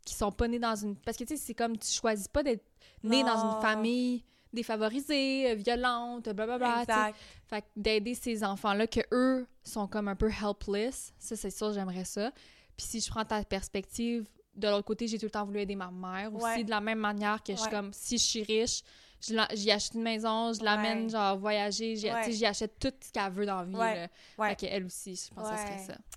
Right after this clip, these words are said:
Speaker 2: Ah,
Speaker 1: Ouais.
Speaker 2: on est cute.
Speaker 1: On est cute.
Speaker 2: Euh,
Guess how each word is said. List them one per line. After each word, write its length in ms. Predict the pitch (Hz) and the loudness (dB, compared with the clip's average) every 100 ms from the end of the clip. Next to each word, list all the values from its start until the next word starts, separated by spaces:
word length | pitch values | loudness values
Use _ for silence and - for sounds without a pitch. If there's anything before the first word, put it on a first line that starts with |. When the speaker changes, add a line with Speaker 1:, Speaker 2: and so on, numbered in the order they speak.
| - | -12
Speaker 2:
Ah, 220 | 220 214 | -8 -4
Speaker 1:
Ouais. 320 | 208 196 190 - - - - - | -4 -6 -10 -16 -18 -20 -20 -16
Speaker 2:
on 60 | 196 | -16
est 160 | 196 - | -16 -18
cute. 140 | 196 _ - - | -18 _ -14 -8
Speaker 1:
On 100 | 214 | -8
est 100 | 202 _ | -8 _
cute. 540 | - 659 659 _ - - - - - - - - _ _ _ 226 | -12 -12 -14 _ -18 -18 -18 -20 -20 -20 -20 -20 _ _ _ -4
Speaker 2:
Euh, 220 | 240 | 0